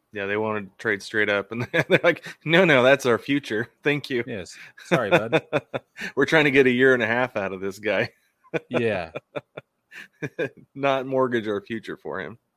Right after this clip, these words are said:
Speaker 2: Yeah, that's, that's fascinating.
Speaker 1: Well, and here's this, Brig.
Speaker 2: Anyway.
Speaker 1: How's, how's this real
Speaker 2: Yeah,
Speaker 1: quick? One more
Speaker 2: tell me.
Speaker 1: thing.
Speaker 2: Sure,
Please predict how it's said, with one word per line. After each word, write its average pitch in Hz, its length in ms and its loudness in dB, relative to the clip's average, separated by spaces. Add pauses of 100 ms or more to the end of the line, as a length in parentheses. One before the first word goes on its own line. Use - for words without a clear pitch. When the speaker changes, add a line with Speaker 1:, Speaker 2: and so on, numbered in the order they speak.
(200)
Speaker 2:
Yeah, 98 560 -6
that's, 98 400 -16 (720)
that's 104 220 -12
fascinating. 90 720 -12
Speaker 1:
Well, 143 80 2
and 143 100 2
here's 165 160 6
this, 135 200 2
Brig. 165 120 0
Speaker 2:
Anyway. 123 220 4
Speaker 1:
How's, 120 280 -2
how's 143 240 0
this 110 280 -4
real 113 140 -4
Speaker 2:
Yeah, 110 80 -2
Speaker 1:
quick? 92 220 -4
One 117 120 -8
more 117 140 -2
Speaker 2:
tell 110 60 -2
me. 98 60 -6
Speaker 1:
thing. 92 200 -6
Speaker 2:
Sure, - 180 -16